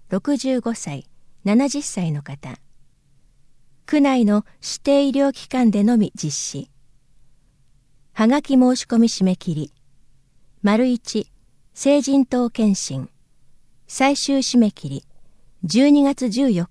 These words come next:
日金曜必着。丸二、特定健診。丸三、後期高齢者健診。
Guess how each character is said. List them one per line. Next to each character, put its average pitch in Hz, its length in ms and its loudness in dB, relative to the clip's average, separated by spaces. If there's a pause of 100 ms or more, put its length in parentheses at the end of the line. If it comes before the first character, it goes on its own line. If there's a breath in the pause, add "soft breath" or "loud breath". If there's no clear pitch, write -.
日 190 160 -6 (140)
金 247 320 6
曜 214 300 2
必 - 240 -8
着。 143 400 -10 (1600)
丸 220 280 4
二、 233 220 4 (320)
特 - 240 -4
定 285 240 0
健 254 240 0
診。 147 320 -6 (720)
丸 220 240 2
三、 220 360 -2 (380)
後 294 220 2
期 - 140 -20
高 233 220 -2
齢 247 160 0
者 233 160 -4
健 214 280 0
診。 - 340 -10